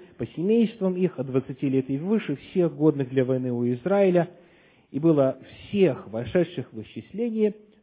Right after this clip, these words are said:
шестьсот три тысячи пятьсот пятьдесят». Шестьсот три тысячи пятьсот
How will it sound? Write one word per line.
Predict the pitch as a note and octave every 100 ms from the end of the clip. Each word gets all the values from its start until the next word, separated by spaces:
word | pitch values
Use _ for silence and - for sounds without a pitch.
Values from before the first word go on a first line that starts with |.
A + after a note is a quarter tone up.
| - -
шестьсот | B2 - - G#3+ A#3 A3+ - _ _ -
три | F3 G3 G3+ G3+ G3+ F#3 - _ -
тысячи | F#3+ F3+ E3+ - - D#3+ D#3 _ _ -
пятьсот | F#2+ - D3 C#3+ C#3+ - _ _ -
пятьдесят». | G#2 A2 - - _ -
Шестьсот | C#3+ - A2
три | - A2
тысячи | - F#3+ -
пятьсот | B2+ G2+ - A#2